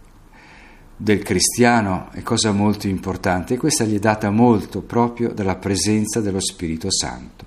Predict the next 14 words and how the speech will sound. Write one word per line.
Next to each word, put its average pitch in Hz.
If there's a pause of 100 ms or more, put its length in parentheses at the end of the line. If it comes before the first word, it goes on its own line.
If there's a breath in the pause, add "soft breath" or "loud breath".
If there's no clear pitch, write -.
(100)
Appunto, 117 (540 loud breath)
la 90
presenza 104 (420)
dello 95
Spirito 104
Santo 107 (680 loud breath)
e 107 (100)
darà 110 (220)
la 101
capacità 95 (800 loud breath)
ai 101
testimoni 113
della 95
fede 82